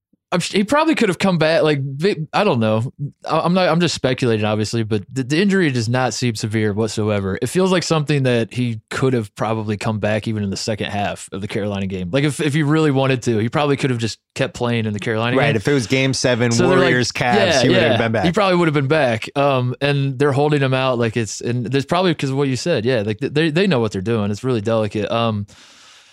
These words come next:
Speaker 1: but yeah, just the, the conversations around it is, is, is,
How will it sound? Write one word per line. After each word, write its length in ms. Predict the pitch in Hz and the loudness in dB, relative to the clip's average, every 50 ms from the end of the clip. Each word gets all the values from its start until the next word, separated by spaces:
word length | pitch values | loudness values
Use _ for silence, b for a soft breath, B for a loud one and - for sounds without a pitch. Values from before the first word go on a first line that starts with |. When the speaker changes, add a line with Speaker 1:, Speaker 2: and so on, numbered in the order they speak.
| B B B B | B B B B
Speaker 1:
but 100 | - 170 | 0 2
yeah, 160 | 185 180 156 | 2 2 2
just 240 | 139 147 143 - 156 | 2 0 0 -2 -2
the, 220 | 156 151 151 160 | -2 0 0 0
the 100 | 147 156 | 0 0
conversations 640 | - 196 208 214 196 165 - - 160 160 151 160 143 123 | 0 2 2 2 2 2 2 2 2 2 2 0 0 2
around 300 | 123 123 127 131 123 117 | 2 2 2 2 0 0
it 60 | 110 | 0
is, 100 | 101 113 | -2 -2
is, 200 | 139 127 113 120 | -2 -2 0 0
is, 220 | 127 120 101 - | 0 -2 -2 -4